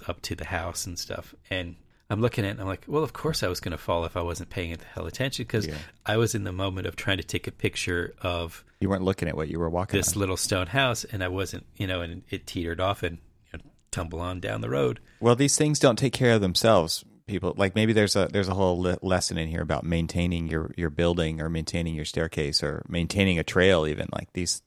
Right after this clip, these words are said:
Speaker 2: they, they don't take care of themselves. You've gotta get out. Maybe you and your kids, you can go out there and, like,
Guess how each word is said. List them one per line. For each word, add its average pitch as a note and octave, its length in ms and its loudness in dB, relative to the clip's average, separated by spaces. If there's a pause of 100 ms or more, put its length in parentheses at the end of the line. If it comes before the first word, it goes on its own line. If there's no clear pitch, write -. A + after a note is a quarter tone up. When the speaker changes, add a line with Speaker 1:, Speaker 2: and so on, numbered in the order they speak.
Speaker 2:
they, F#2 200 2 (140)
they F#2+ 100 0
don't C3 240 0
take - 160 -4
care F2+ 200 4
of F2 80 4
themselves. E2 600 0
You've D#2+ 120 -10
gotta E2 200 -2
get E2 160 -4
out. E2+ 200 -4
Maybe G#2 280 6
you F2+ 800 6
and E2+ 160 -4
your E2 140 -4
kids, E2+ 340 -2
you F#2+ 80 -2
can G2+ 60 0
go F2+ 100 4
out E2+ 140 0
there F2+ 120 2
and, E2 140 -2
like, D#2+ 320 -10